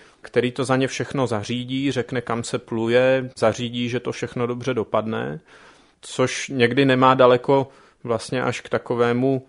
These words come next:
pojetí Ježíše jako určitého amuletu, který má prostě zajistit ochranu naší. Já, když jsem kázal na tento text, tak jsem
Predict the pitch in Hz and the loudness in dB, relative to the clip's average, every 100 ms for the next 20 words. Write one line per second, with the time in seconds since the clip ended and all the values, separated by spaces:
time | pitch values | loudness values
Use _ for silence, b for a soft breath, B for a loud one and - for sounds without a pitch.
0 | - 117 117 123 - 127 113 117 - 131 | -4 2 2 0 -2 0 0 0 -2 -2
1 | 123 131 123 - 127 127 131 120 110 120 | 0 0 -2 -4 -2 0 0 0 2 4
2 | 117 117 120 117 131 b b - 113 113 | 4 2 -2 -4 -6 b b -6 -4 0
3 | 113 113 123 - 127 113 110 117 - 127 | 0 -2 -6 -2 0 4 2 0 -2 -4
4 | - 113 - 117 117 113 110 - 120 123 | -4 -8 -2 0 0 -2 -6 -6 -4 -6
5 | B B B - 110 110 117 - 127 113 | B B B -6 0 2 0 -2 -8 -8
6 | - 127 120 120 113 120 120 117 127 123 | -4 -4 2 2 4 2 2 0 -4 -4
7 | 127 123 - - - 113 - - 123 120 | -2 -4 -6 -18 -8 -6 -6 -4 -2 -2